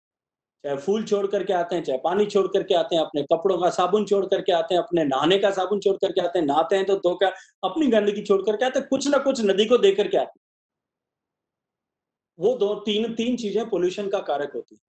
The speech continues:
तीन में से दो अभी बंद थी, लेकिन तीसरी बदस्तूर चालू थी, सूवेज उतना ही जा रहा था जितना पहले जा रहा था। अगर मोदी जी की सरकार के प्रयास से गंगा नदी पर बनाए गए सौ infrastructure जो sewage treatment के लिए काम कर रहे हैं वो नहीं होते,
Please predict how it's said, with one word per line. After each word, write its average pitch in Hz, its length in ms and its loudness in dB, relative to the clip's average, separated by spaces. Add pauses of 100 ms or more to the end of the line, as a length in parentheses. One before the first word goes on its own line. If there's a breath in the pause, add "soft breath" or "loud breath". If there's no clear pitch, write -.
(920)
तीन 202 200 -4
में 214 80 -2
से 214 140 -4
दो 175 220 0
अभी 202 220 -2
बंद 147 240 -4
थी, - 220 -10 (1000)
लेकिन 196 200 -6 (160)
तीसरी 220 380 -4
बदस्तूर 196 580 -2
चालू 156 400 -4
थी, 226 80 -4
सूवेज 175 420 -2
उतना 175 240 -4
ही 214 80 0
जा 185 140 -2
रहा 185 120 -6
था 202 100 -4
जितना 175 380 -4
पहले 135 300 -4
जा 123 120 -6
रहा 107 100 -14
था। - 100 -20 (840)
अगर 175 240 0
मोदी 175 420 2
जी 220 160 0
की 214 100 2
सरकार 185 440 0
के 190 120 0
प्रयास 175 480 0
से 208 100 2
गंगा 170 380 2
नदी 180 260 2
पर 185 160 -2
बनाए 170 320 2
गए 180 140 0
सौ 208 380 2
infrastructure 190 800 -2
जो 196 200 0
sewage 196 440 2
treatment 190 480 0
के 196 80 2
लिए 185 140 2
काम 165 260 0
कर 160 140 2
रहे 170 100 0
हैं 170 80 0
वो 165 80 2
नहीं 165 220 2
होते, 175 240 2